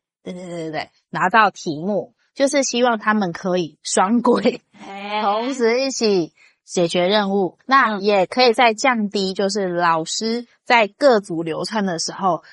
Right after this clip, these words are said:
Speaker 1: 可能我在照顾某一组的话，另外一组没有照顾到。
Speaker 2: 哦。所以其实这个也等于是道具包身兼小天使的概念啊。
Speaker 1: 对，但是其实在过程当中，你还是会发现，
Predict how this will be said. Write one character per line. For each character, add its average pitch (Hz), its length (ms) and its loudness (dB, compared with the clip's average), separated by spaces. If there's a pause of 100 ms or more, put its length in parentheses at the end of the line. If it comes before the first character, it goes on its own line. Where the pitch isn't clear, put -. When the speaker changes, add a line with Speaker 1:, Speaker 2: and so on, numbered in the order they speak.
(120)
Speaker 1:
可 214 120 -2
能 226 160 2
我 226 60 2
在 233 140 2
照 226 160 0
顾 240 100 0
某 180 180 0
一 190 60 0
组 175 120 -2
的 156 80 -2
话， 170 120 -4
另 170 140 -4
外 175 100 -6
一 170 40 -8
组 165 100 -10
没 139 120 -10
有 - 60 -8
照 135 180 -8
顾 139 120 -14
到。 120 160 -6
Speaker 2:
哦。 180 800 0 (760)
所 190 240 -4
以 190 100 2
其 180 180 -2
实 185 360 -2 (280)
这 208 160 -4
个 170 340 0
也 202 260 -6
等 170 220 -2
于 170 100 0
是 220 160 0
道 247 300 0
具 233 160 0
包 196 240 -2
身 220 260 -2
兼 214 240 -2
小 165 200 -4
天 202 200 -2
使 156 200 -10
的 123 100 -14
概 160 200 -2
念 139 300 -8
啊。 110 160 -12
Speaker 1:
对， 208 240 0
但 247 200 -2
是 285 260 -2 (200)
其 240 220 0
实 233 260 2
在 269 220 6
过 247 280 6
程 185 240 -4
当 202 200 2
中， 208 280 0
你 190 160 -4
还 175 220 0
是 240 120 -2
会 233 220 2
发 202 200 0
现， 208 280 -4